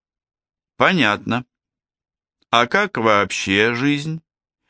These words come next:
Неуверенно, запинаясь, спрашиваю я, просто чтобы отсрочить неизбежное. Да ничего,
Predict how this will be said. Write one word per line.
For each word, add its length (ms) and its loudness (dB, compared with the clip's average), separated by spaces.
Неуверенно, 1000 2
запинаясь, 960 0
спрашиваю 800 -2
я, 280 -2
просто 400 -2
чтобы 480 0
отсрочить 920 -2
неизбежное. 1040 0
Да 200 2
ничего, 760 0